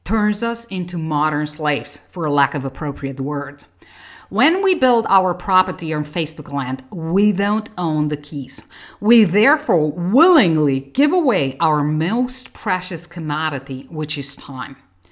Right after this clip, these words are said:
The Facebook octopus is a deceptive and yet genius alchemist that knows how to turn time into behavioral data, repackage this gift, and sell it for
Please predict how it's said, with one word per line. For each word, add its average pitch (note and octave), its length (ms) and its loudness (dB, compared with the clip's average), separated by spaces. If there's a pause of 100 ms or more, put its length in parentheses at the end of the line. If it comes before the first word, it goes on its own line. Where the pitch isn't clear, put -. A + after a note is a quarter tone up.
(400)
The A#3+ 60 2
Facebook F#4 460 0
octopus G3 640 0
is G#3+ 260 -2
a F#3 240 -2
deceptive A3 1000 -2
and F#3+ 280 4
yet F#3 340 0 (200)
genius D#3+ 840 6
alchemist D3+ 720 -2 (100)
that F3+ 320 -2
knows G3+ 420 -2
how B3 320 0
to D#4 200 -2
turn A3 500 -2
time D3+ 840 0 (380)
into A#3+ 260 4
behavioral A#3 880 2
data, F3 400 2 (380)
repackage A3 960 2
this A3+ 260 0
gift, D#3+ 480 -6
and F3 180 0
sell G3 360 2
it D#3 100 -6
for - 380 -4